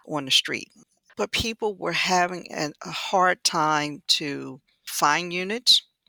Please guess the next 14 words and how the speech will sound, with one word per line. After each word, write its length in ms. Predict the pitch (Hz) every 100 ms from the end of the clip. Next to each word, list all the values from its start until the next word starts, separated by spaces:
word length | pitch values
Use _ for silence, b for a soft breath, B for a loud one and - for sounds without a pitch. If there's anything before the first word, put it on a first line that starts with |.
| _ -
to 80 |
find 720 | - - 160 156 151 147 143 - _ _ _ _ -
decent 440 | 175 202 - 220
units. 680 | 202 196 208 220 - - - b b 233 214
We 140 | 160
were 160 | 156 156
having 260 | 170 156
a 60 | 147
hard 340 | 170 156 147
time 420 | - 156 143 139 -
recruiting 840 | 160 - - 170 156 143 123 151 -
landlords. 960 | 139 143 156 180 202 208 208 208 - - B B B _
There 200 | 156 151
was 480 | 143 143 139 139 -